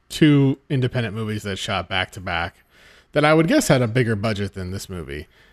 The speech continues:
And I, I, because I was in the office, like, I got to know, I was on, like, six weeks before they started shooting, or more than that maybe, and I got to know the producers really well, and, um,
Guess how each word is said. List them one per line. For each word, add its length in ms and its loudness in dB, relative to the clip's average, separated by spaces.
And 520 4
I, 360 2
I, 220 2
because 420 2
I 100 6
was 200 4
in 60 4
the 120 2
office, 520 4
like, 120 0
I 140 0
got 200 2
to 440 2
know, 800 4
I 100 2
was 180 6
on, 440 4
like, 240 0
six 260 -2
weeks 240 0
before 240 -2
they 80 0
started 260 0
shooting, 480 6
or 300 0
more 320 0
than 140 2
that 180 2
maybe, 400 4
and 260 0
I 80 0
got 100 2
to 80 2
know 120 4
the 80 -2
producers 500 4
really 220 6
well, 420 4
and, 340 -2
um, 560 0